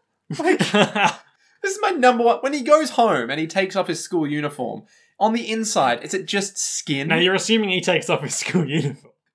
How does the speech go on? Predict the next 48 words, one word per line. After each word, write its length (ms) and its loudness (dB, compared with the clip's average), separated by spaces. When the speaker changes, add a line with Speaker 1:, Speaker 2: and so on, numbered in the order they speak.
Speaker 1:
Oh, 1000 -2
that's 140 -6
a 40 -6
good 120 -6
point. 360 -6
When 140 0
he 80 0
goes 220 4
to 100 -6
sleep, 380 -2
is 140 -4
his 160 -4
pillow 480 -2
his 180 -8
dead 280 0
skin? 520 -6
Speaker 2:
Ugh. 200 -12
Speaker 1:
Does 160 -2
he 120 0
even 340 -2
lie 240 4
Speaker 2:
It's 80 2
Speaker 1:
down? 240 2
Speaker 2:
like 80 -6
a 20 -12
chrysalis. 920 -4
<laughs> 40 2
Speaker 1:
Ugh. 600 -4
Speaker 2:
Josuke's 460 -4
worried 280 -4
that 140 -20
Tonio 420 -10
could 160 -20
be 100 -14
a 60 -14
stand 400 -6
user, 260 -14
'cause 140 -12
Hazamada 640 -2
said 180 -12
that 120 -20
stand 380 -6
users 340 -8
were 120 -10
drawn 380 -8
to 160 -10
each 160 -14
other. 220 -14